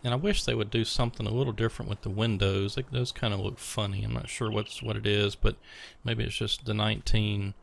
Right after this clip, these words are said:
uh, sunshine or something hitting it weird, but the windows look a little strange. But anyway, uh, th-, this does come in, uh, with chains. Let me show you that real quick.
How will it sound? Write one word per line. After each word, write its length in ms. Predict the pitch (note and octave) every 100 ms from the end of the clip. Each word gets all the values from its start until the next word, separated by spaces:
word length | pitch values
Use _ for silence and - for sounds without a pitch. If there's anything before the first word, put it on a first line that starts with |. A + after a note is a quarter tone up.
| - - - - - - C3+ A#2+
uh, 460 | G#2+ G2+ G2+ G2+ A2 B2+
sunshine 720 | - - A2+ G#2+ - G#2 G#2
or 60 | G#2
something 360 | - G#2+ A2
hitting 260 | G2+ G#2+ A2+
it 140 | G#2 - -
weird, 480 | G#2+ G#2 G#2 A2 A2
but 140 | - - - - - - - - - - -
the 80 | A#2
windows 440 | C3+ A#2+ G#2 G2+
look 120 | A2+ B2
a 40 |
little 200 | A2+ A2
strange. 500 | - A2 A2 A2 -
But 180 | A#2+ -
anyway, 280 | D3+ B2 - - - - -
uh, 220 | - B2 -
th-, 200 | B2+ C3
this 160 | C3+ C#3+
does 260 | - E3 -
come 240 | D#3+ C#3+
in, 140 | C3
uh, 240 | A#2 A2 A2+
with 180 | A#2 A2
chains. 760 | - - D3 B2 G#2+ G#2+ A#2+ -
Let 60 |
me 100 | A#2
show 200 | A2 -
you 120 | A#2+ A2
that 220 | A2+ A2+
real 120 | G#2+
quick. 440 | - G#2+ A#2 -